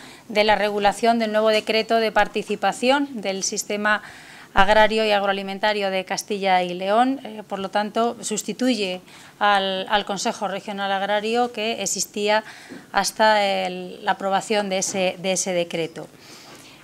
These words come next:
Eh, lo que se ha hecho es constituir oficialmente ya este, este órgano de participación de las organizaciones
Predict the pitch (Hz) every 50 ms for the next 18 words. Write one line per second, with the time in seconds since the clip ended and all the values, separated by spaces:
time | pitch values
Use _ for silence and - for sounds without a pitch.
0 | - - - - - - - 226 226 226 214 233 214 - 233 233 226 240 240 -
1 | 254 247 240 254 240 - - 240 214 202 - - 202 - 220 220 240 277 311 294
2 | - - - 214 196 - 214 196 - 226 202 196 208 208 220 240 254 240 254 247
3 | 214 202 208 226 262 277 269 220 202 - - - - 208 196 196 190 190 185 185
4 | 185 185 196 208 202 - 214 202 208 220 226 233 269 269 277 294 294 262 214 196
5 | - 196 185 - - 185 - 196 180 190 185 180 - 226 233 254 269 277 240 226
6 | 202 196 196 190 185 - 190 185 185 185 190 185 - 202 185 - 220 208 208 202
7 | 196 190 190 - -